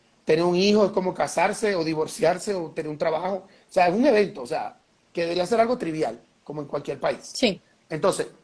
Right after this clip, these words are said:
Speaker 1: eh, pero el saime del trece de marzo para acá, la opción de domicilio no está.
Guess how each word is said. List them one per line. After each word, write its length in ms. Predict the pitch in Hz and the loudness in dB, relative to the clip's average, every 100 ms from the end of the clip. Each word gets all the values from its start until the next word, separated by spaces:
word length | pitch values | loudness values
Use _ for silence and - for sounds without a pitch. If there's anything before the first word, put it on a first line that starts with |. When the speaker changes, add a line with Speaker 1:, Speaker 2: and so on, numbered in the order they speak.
| _ _ _ _ _ _ - | _ _ _ _ _ _ -2
Speaker 1:
eh, 320 | 165 165 - | 2 2 0
pero 400 | - 233 220 226 160 | 4 6 6 2 0
el 140 | 156 | -6
saime 380 | - 170 165 180 | -4 -4 -4 -4
del 120 | 156 | -6
trece 200 | 160 151 | -6 -6
de 60 | 190 | -6
marzo 200 | 170 180 | -8 -6
para 140 | 175 | -8
acá, 160 | 175 156 | -8 -6
la 120 | 151 | -6
opción 220 | 147 165 | -6 -10
de 60 | 175 | -8
domicilio 400 | 175 165 175 143 | -8 -10 -12 -14
no 80 | 139 | -16
está. 200 | _ | _